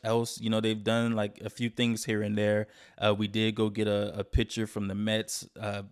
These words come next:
I believe his last name is Castro. So I don't really think that was a big addition. But like I said, they've been slow making moves all offseason. Um, well, I guess the limited offseason that they've had. Um, as we've seen,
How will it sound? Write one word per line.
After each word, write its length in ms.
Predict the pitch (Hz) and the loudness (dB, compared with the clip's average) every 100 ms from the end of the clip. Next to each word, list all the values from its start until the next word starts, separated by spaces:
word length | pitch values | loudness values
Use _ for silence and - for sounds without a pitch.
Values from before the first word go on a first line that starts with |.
| _ | _
I 60 | 101 | -12
believe 240 | 104 110 | -6 -2
his 140 | 104 107 | -2 0
last 200 | 107 104 | -2 -2
name 120 | 101 | -6
is 100 | 101 | -6
Castro. 640 | - 113 110 - 107 107 - - - | 0 2 2 0 0 0 -6 -20 -4
So 100 | - | 8
I 80 | 127 | 10
don't 140 | 147 139 | 10 6
really 160 | 135 | 2
think 180 | 127 117 | 2 2
that 100 | 110 | 2
was 140 | 110 | 2
a 60 | 107 | 0
big 180 | 107 107 | 0 0
addition. 480 | 104 107 110 104 98 | 0 -2 -2 -4 2
But 300 | 120 110 - | 4 4 4
like 160 | 117 | 2
I 60 | 113 | 2
said, 220 | - 101 | -2 0
they've 160 | 120 120 | 2 2
been 140 | 127 | 2
slow 300 | 113 127 123 | 0 2 2
making 320 | 120 117 107 | 2 0 0
moves 380 | 104 107 107 104 | 2 2 0 -2
all 480 | - 107 107 107 107 | 0 2 2 2 0
offseason. 480 | - 110 104 104 104 - - - | 0 -2 -2 -2 -4 -10 -20 -14
Um, 300 | 101 160 107 | -6 -4 0
well, 120 | 107 | 2
I 60 | 104 | 2
guess 160 | 110 - | 2 -2
the 120 | 101 | -2
limited 360 | 107 110 101 | 2 2 2
offseason 520 | 95 104 95 101 98 98 | 0 0 0 -4 -6 -6
that 120 | 98 | -6
they've 200 | 101 101 | -6 -2
had. 360 | 104 101 101 - - _ - | 0 0 -4 -10 -18 _ -4
Um, 320 | 110 110 104 | 2 4 4
as 200 | 107 104 | 2 0
we've 180 | 110 107 | 0 -2
seen, 600 | - 120 120 120 117 113 | 0 2 4 4 2 0